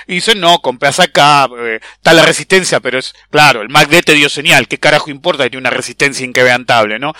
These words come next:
Eh, no importa, que, total, sos un pelotudo, flaco. Em, han puesto trades, recomendaciones, señal de compra del mac D, etcétera,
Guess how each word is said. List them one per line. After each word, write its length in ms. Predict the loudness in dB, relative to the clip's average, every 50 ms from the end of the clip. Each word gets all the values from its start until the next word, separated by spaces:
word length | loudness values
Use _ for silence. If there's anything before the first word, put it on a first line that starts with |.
| -16 -12 -4
Eh, 220 | 0 2 4 4 4
no 60 | 2
importa, 500 | 0 0 2 4 4 4 4 2 -4 -10
que, 220 | -10 -10 -12 -12 -12 _ -20 _ _ _
total, 400 | -14 -8 -2 2 2 2 2 2 -2 -8 -16 -20 -20 -20 _ _
sos 360 | -18 -16 -16 -14 -14 -14 -14
un 100 | -12 -6
pelotudo, 640 | -4 -2 -2 -2 -2 -4 -4 -6 -6 -8 -10 -12 -14
flaco. 480 | -10 -6 -6 -6 -6 -8 -12 -14 -14 _ _ _ _ _ _ _ _ _ _ _ _ _ _ _ _ _
Em, 440 | -2 0 0 0 -2 -4 -8 -16 -20 _ _ _ _ _ _ _ _ _ _ _ _ _ _ -20 -20 _ _ -4
han 120 | -2 -2
puesto 320 | -2 -2 -2 -2 -4 -4 0
trades, 400 | 2 2 2 2 0 -4 -6 -4
recomendaciones, 1040 | -2 -2 -2 -2 -4 -6 -4 -2 -4 -4 -4 -4 -2 0 0 0 0 0 -2 -4 -6
señal 340 | -10 -6 0 0 2 2 2
de 80 | 0
compra 380 | 0 0 0 0 0 0 -2 0
del 140 | 0 0 0
mac 200 | 0 -2 -2 -2
D, 300 | 0 2 2 2 2 0 -4 -12 _ -8
etcétera, 720 | -8 -8 _ -4 -2 -2 -2 -2 0 0 0 0 0 -2